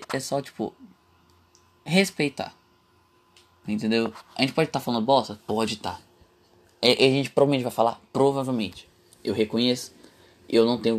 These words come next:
ba-, quase base nenhuma. Então, já tô logo avisando pra ninguém me cancelar depois. Lumena adverte. Bom, agora a gente vai comer depois dos comerciais. A gente vai começar a falar do aborto aqui. Então, começa você, Domingo,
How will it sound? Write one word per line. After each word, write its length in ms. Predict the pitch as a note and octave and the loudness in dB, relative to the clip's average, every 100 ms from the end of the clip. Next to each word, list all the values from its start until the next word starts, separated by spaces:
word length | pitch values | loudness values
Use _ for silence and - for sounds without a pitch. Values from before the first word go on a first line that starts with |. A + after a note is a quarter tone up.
| A2+ | -2
ba-, 260 | A#2+ A#2 - | 0 -2 -2
quase 240 | - A2 A2 | -4 -4 -2
base 300 | A2+ C#3+ D3+ | -2 -2 -2
nenhuma. 400 | C#3 A#2+ A#2+ A#2 _ _ _ - | -2 -2 -2 -6 _ _ _ -8
Então, 460 | D3 - B2+ F#2+ - _ _ _ _ | -6 0 0 0 -4 _ _ _ _
já 160 | - B2 | -2 0
tô 140 | - | 4
logo 180 | D#3 D3+ | 4 4
avisando 380 | D#3 D3+ B2 A#2 | 2 0 0 -2
pra 140 | B2 B2 | -2 -2
ninguém 240 | A#2+ A2+ | 0 0
me 100 | A#2+ | -2
cancelar 380 | A#2 A#2+ A2+ A#2+ | -2 -4 -2 0
depois. 380 | C3 C3 - - _ _ _ - - | 0 -4 -10 -14 _ _ _ -20 -2
Lumena 440 | A#2 C3 A2+ A2+ B2 | 4 6 6 4 2
adverte. 540 | B2+ A#2+ A2 - - _ _ _ _ _ _ - - | 2 0 0 -8 -14 _ _ _ _ _ _ -20 -10
Bom, 120 | - | -4
agora 280 | D#2+ F#2 G#2+ | -2 2 4
a 40 | C3 | 2
gente 120 | C#3 | 2
vai 140 | C#3+ | 2
comer 240 | - D3+ C3 | 2 2 4
depois 320 | C3 - B2+ | 2 0 -4
dos 100 | - | -6
comerciais. 600 | A#2+ A#2+ - C3 E3 - - - - _ _ _ | -8 -8 -6 2 2 2 -6 -20 -20 _ _ _
A 120 | - | -14
gente 200 | G2+ G#2 | -12 -12
vai 120 | G#2+ G#2+ | -10 -8
começar 320 | G#2 G#2+ G#2 | -8 -8 -8
a 40 | |
falar 320 | G#2+ G#2+ G2+ | -8 -6 -4
do 80 | G2+ | -2
aborto 400 | G2+ G#2 B2+ D3+ | -2 -2 -2 -4
aqui. 180 | A#2+ - D3 - - - _ _ _ _ - _ _ _ _ _ _ _ _ - | -6 -2 2 2 0 -20 _ _ _ _ -20 _ _ _ _ _ _ _ _ -4
Então, 400 | C3+ - C#3+ D3 | -2 0 0 0
começa 340 | C#3+ D3 D3+ | 0 -2 -2
você, 260 | C#3+ D#3 F3 | -4 -2 0
Domingo, 240 | D3+ D3 | 0 2